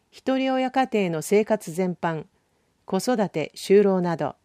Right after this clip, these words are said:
平日八時三十分から十七時。いずれも婦人相談員が応対し、必要な場合は緊急避難などの保護、公的制度や貸付金の案内など、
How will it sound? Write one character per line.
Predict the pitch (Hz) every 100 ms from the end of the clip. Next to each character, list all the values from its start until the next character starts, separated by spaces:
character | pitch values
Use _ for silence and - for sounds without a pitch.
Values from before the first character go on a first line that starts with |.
| _ _ _ _ _ _ _ _ _ _ _ _
平 | - 233
日 | 226 214 - 196 -
八 | - 190 262
時 | 240
三 | 233 220 220
十 | 226
分 | 226 196 180
か | 175
ら | 160
十 | 156 190
七 | 190 -
時。 | 160 143 - _ _ _ _ _ _ _ -
い | 175
ず | 196
れ | 254
も | 240 233
婦 | 196
人 | 185 254 254
相 | 262 254
談 | 247 247
員 | 214 180
が | 160 147
応 | 170
対 | - 156 151
し、 | - 143 - _ _ _
必 | - - 247
要 | 262 254
な | 247
場 | 208 214
合 | 208
は | 196
緊 | 185 - 240 247
急 | 262
避 | 254 254
難 | 247 214
な | 180 165
ど | 156
の | 139
保 | 135 190
護、 | 170 139 - _ _ _ _ _
公 | - 226 254
的 | 262 -
制 | - 254
度 | 208
や | 175 151
貸 | - 156 -
付 | - 247
金 | 233 226
の | 214
案 | 208 220
内 | 233 214
な | 175
ど、 | 151